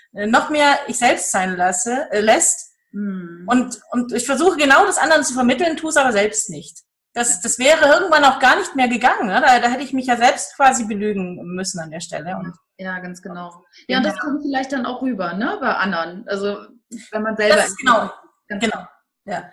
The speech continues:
Speaker 1: Also ich glaube, das ist auch der Grund, warum mir letztlich dann doch, äh, viele immer noch folgen, ja, ob sie nun diese Thematik gut finden oder nicht, aber
Speaker 2: Mhm.
Speaker 1: dadurch bekommen viele das Gefühl, dass es wirklich we-, dass es wesentlich,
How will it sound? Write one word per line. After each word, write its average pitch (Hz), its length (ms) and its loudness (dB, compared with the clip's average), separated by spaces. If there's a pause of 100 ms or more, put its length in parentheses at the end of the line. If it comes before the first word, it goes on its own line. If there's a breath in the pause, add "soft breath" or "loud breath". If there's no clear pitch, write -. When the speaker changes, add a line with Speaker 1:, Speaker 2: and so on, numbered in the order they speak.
(140 loud breath)
Speaker 1:
Also 262 140 4
ich 269 60 -2
glaube, 302 240 6
das 320 140 6
ist 339 120 4
auch 302 120 6
der 262 160 4
Grund, 349 260 -2
warum 277 220 4
mir 269 100 2
letztlich 277 400 0
dann 262 180 2
doch, 240 280 2 (260 loud breath)
äh, 233 460 6
viele 285 800 2
immer 339 200 6
noch 247 160 4
folgen, 233 640 0 (140)
ja, 220 320 4 (220 loud breath)
ob 262 140 4
sie 311 120 2
nun 294 160 4
diese 254 240 -4
Thematik 277 520 4
gut 359 160 0
finden 294 280 -2
oder 226 140 4
nicht, 254 360 -2
aber 247 180 6
Speaker 2:
Mhm. 208 60 0
Speaker 1:
dadurch 262 500 4 (140)
bekommen 277 420 -4
viele 311 240 0
das 285 200 -4
Gefühl, 269 500 -4 (960)
dass 240 200 0
es 254 180 -4
wirklich 254 460 0
we-, 254 180 -4
dass 233 120 -6
es 233 120 -6
wesentlich, 233 440 -4